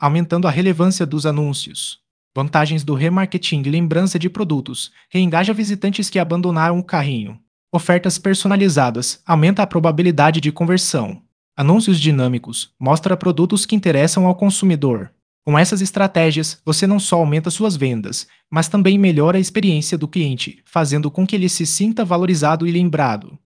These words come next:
Diferenciais da Clinks: como agência Google Ads Partner. Expertise da Clinks com certificações Google Ads. Quando você escolhe a Clinks, está optando por uma agência que é a Certified Partner.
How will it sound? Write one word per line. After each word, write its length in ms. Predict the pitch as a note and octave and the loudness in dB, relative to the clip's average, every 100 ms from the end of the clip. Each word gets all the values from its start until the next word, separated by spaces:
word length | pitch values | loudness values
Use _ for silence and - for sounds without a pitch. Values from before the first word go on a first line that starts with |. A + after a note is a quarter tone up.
| _ - | _ -8
Diferenciais 640 | D3 A3 A3 A3 G3+ G3+ | -2 2 2 2 0 0
da 120 | D#3 D3 | -2 -2
Clinks: 360 | C#3+ C3+ - | -4 -6 -6
como 240 | - G3 G3+ | -4 0 2
agência 340 | E3 F#3 E3+ | 2 0 -2
Google 380 | C#3 D#3+ F3+ D3+ | -2 -2 0 2
Ads 240 | F3 - | 0 0
Partner. 480 | G3+ F#3 E3 D3 D#3+ | 0 0 0 0 0
Expertise 560 | F3+ - F3+ F#3 F3 D#3+ | -2 -2 -2 0 0 0
da 80 | |
Clinks 340 | C#3 C#3+ C#3 - | -2 -2 -4 -6
com 160 | D3+ | -4
certificações 880 | C#3+ G3+ G#3 - A3 F#3+ - D#3+ D3+ | -2 -2 -2 -4 -4 -2 -2 -4 -2
Google 340 | C#3+ E3+ F#3 | -4 -2 2
Ads. 220 | D3+ F3+ - | 2 0 -2
Quando 280 | F3+ F3+ | 0 0
você 300 | D#3+ D#3+ - | 0 -2 0
escolhe 400 | G3 - F3+ D#3 | -2 -2 -2 0
a 60 | C#3+ | -2
Clinks, 480 | C#3+ B2+ A2+ - - | -2 -6 -4 -8 -10
está 280 | C#3+ - E3 | -10 -2 -2
optando 440 | F3 - F3 F#3 | -2 -2 0 0
por 180 | F3+ G#3+ | 0 -2
uma 120 | G3+ | 0
agência 420 | G3+ E3 F3+ F3+ D#3 | 0 0 0 -2 -4
que 140 | F3 | 0
é 60 | F3+ | 2
a 160 | F#3+ | 2
Certified 580 | F3 G#3 G#3 - G3+ G3 | 0 -4 -4 -2 0 0
Partner. 600 | F#3+ D3+ - C3 A2 | 0 -2 -2 -8 -10